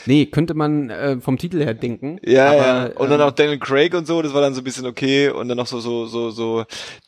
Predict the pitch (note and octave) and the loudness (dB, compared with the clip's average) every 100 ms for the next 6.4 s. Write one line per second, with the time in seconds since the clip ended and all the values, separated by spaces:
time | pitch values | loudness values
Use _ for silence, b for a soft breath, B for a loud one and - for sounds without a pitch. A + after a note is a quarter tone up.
0 | - C#3 - - F#3+ - F3 C#3+ C3 B2+ | -2 0 0 -2 -2 0 0 2 0 0
1 | - C3+ D3 E3 E3 C3+ C3 C#3 C#3 - | -2 0 2 2 0 2 4 4 2 -2
2 | A2+ B2 D3 _ B B _ G#2+ A2 G#2+ | -2 0 -4 _ B B _ -6 -2 -2
3 | - - D3 - F3+ E3+ F3+ E3 A#2+ A2 | -4 -2 -2 0 -2 0 2 2 2 0
4 | - A2+ D3 - G2 G#2+ - A2+ G#2+ A#2+ | -2 -6 -4 -2 -4 -4 -6 -6 -4 -4
5 | A#2+ A#2 A2+ A#2 b b b b - C3 | -4 -6 -8 -12 b b b b -8 -2
6 | A#2+ A#2+ C#3+ C3+ | 0 2 2 0